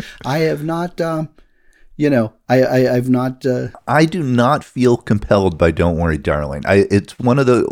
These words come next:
Speaker 2: like you were just talking about with Causeway. "Eh, if it's on, maybe I'll check it out." And I may check it out just if I'm in the mood for something kind of mindless, 'cause I,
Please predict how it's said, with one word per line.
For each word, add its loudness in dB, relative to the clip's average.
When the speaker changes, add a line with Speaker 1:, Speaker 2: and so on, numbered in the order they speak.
Speaker 2:
like 4
you 2
were 4
just -2
talking 4
about 4
with -2
Causeway. 0
"Eh, 4
if 0
it's 0
on, 4
maybe 4
I'll 4
check 0
it 2
out." 4
And 0
I 4
may 4
check -2
it 2
out 4
just 0
if -2
I'm 4
in 2
the 0
mood 2
for -2
something -2
kind -4
of -2
mindless, 0
'cause -4
I, 0